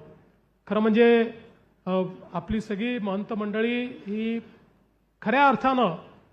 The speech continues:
अतिशय उत्तम अशा प्रकारचं पंथाचं काम करत असतात. आणि आमचे कारंजेकर बाबा तर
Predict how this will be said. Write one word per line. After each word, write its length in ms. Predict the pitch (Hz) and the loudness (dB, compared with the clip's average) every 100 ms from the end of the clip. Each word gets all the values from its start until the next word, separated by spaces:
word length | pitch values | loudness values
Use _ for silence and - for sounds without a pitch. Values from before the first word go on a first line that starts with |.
| _ _ _ - | _ _ _ -12
अतिशय 420 | - 247 - 285 | -4 -4 0 0
उत्तम 400 | 269 196 - 262 | 0 -2 0 0
अशा 180 | 240 247 | 2 0
प्रकारचं 480 | 226 214 226 220 233 | -2 0 0 -2 -4
पंथाचं 460 | 214 190 208 214 | -2 0 0 0
काम 260 | 208 196 202 | 2 2 2
करत 220 | 220 202 | 2 2
असतात. 320 | 196 - 226 233 - - - _ _ - | 2 6 6 4 -6 -18 -20 _ _ -2
आणि 260 | 170 208 226 | 2 6 6
आमचे 380 | 220 196 233 226 | 4 2 0 0
कारंजेकर 600 | 202 190 208 220 226 220 | 2 2 2 0 0 0
बाबा 280 | 185 185 | 2 2
तर 320 | 226 247 208 | 4 4 4